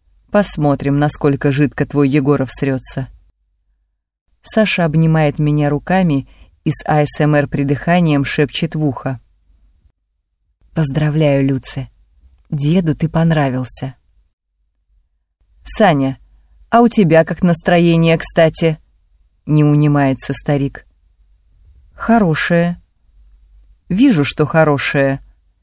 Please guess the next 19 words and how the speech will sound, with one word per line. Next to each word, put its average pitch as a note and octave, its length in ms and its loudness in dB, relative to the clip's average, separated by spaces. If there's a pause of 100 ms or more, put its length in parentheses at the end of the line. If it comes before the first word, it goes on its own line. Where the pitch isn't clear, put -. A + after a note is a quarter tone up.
(240)
И A#3+ 120 4
у A3+ 80 4
папаши D#3+ 560 2
твоего D#3+ 380 2
хорошее. D#3+ 800 0 (580)
Перед F#3 280 4
вашим E3 400 4
приездом E3+ 560 2
с - 120 -4
ним E3+ 180 4
разговаривал. D#3 800 2 (720)
Как - 220 0
щенок F3 500 0
радуется, D3 720 2 (180)
что - 220 -2
ты E3 120 0
домой E3 340 4
скоро C#3+ 360 0
прилетишь». D3 760 -2